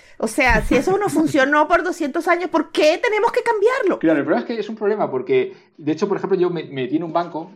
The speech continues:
Speaker 2: estoy trabajando cuatro años en un banco y, y, y me dijeron que no hacía falta programar, que eso era algo que hacían gente de fuera del banco. O, o, por ejemplo, los informáticos eran como algo que no era tan importante en un banco.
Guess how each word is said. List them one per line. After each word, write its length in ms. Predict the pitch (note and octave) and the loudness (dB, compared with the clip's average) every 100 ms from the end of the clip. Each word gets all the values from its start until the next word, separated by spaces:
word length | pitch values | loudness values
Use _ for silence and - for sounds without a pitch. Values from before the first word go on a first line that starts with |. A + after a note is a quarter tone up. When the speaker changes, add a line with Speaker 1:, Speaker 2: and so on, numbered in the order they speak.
| _ | _
Speaker 2:
estoy 320 | D3+ C3 D3 C#3+ | -4 -4 -2 -4
trabajando 240 | D3 D3+ | -2 -2
cuatro 120 | D3 | -4
años 100 | C3+ | -6
en 40 | D3 | -4
un 60 | |
banco 280 | D#3+ D#3+ G3 - _ | -4 -2 -4 -6 _
y, 160 | - C#3 | -4 0
y, 960 | C#3 - C3 C3 B2+ B2+ B2+ A#2+ A#2+ - | 0 -2 -4 -2 -2 -2 -4 -4 -8 -12
y 140 | C3+ - C#3 | -12 -14 -10
me 80 | |
dijeron 260 | C3+ C3+ E3 | -8 -8 -8
que 60 | F3 | -6
no 80 | D#3 | -8
hacía 140 | C#3+ | -8
falta 240 | C3+ B2+ | -8 -8
programar, 460 | - A#2 B2 C#3 C3 - | -10 -12 -8 -8 -10 -12
que 340 | C3 B2 A#2+ | -10 -10 -10
eso 140 | B2+ - | -8 -2
era 100 | C#3 | -2
algo 140 | C3+ | -2
que 120 | C#3 | -2
hacían 440 | B2 - C#3 B2+ - _ _ _ _ _ - - | -4 -6 -10 -10 -14 _ _ _ _ _ -20 -8
gente 240 | C#3 C3+ | -6 -2
de 80 | C3 | -2
fuera 240 | - C3 A#2 | -2 -8 -8
del 100 | A2+ | -10
banco. 320 | A2+ - - - - - | -12 -16 -20 -20 -20 -8
O, 220 | C3+ C3+ | -2 -2
o, 220 | C3 C#3+ C#3+ | 0 -2 -2
por 100 | C#3 | -4
ejemplo, 520 | C#3+ D#3 F#3 F#3 - _ | -6 -4 -2 -4 -6 _
los 100 | C3+ C#3+ | -10 -8
informáticos 360 | C#3 D#3 E3 | -4 -2 -2
eran 160 | E3+ F3 | -4 -2
como 400 | F3 C#3+ C3+ - - _ - | -2 -2 -4 -14 -20 _ -2
algo 300 | D#3+ F#3+ G3 | 2 2 2
que 140 | F3 | 0
no 100 | G3 | 2
era 100 | G#3 | 0
tan 140 | E3+ | -2
importante 480 | D3 C3+ B2+ A#2 - | -8 -10 -10 -12 -12
en 100 | B2 | -12
un 120 | B2 | -12
banco. 380 | A2 A#2+ - - | -18 -20 -20 -20